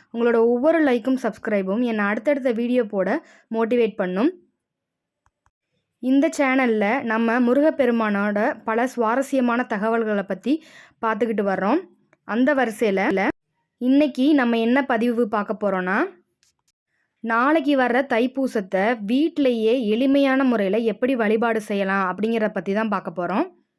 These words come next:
முதல்ல தைப்பூசம் அப்படின்னா என்னன்னு பார்த்துடலாம். தைப்பூசம்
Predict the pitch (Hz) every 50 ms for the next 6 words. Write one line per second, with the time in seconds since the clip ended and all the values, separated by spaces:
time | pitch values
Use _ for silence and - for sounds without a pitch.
0 | _ _ _ _ _ _ _ _ _ _ _ _ _ _ _ _ _ _ - 233
1 | 240 254 269 294 285 254 240 294 277 262 233 247 294 285 285 311 311 285 - 294
2 | 277 277 220 220 190 202 240 240 226 226 240 262 240 214 214 220 226 233 240 208
3 | 220 190 180 180 190 175 175 170 170 208 302 339 - - - - - _ _ _
4 | - 233 226 277 359 359 - 320 311 269 - 285 269 294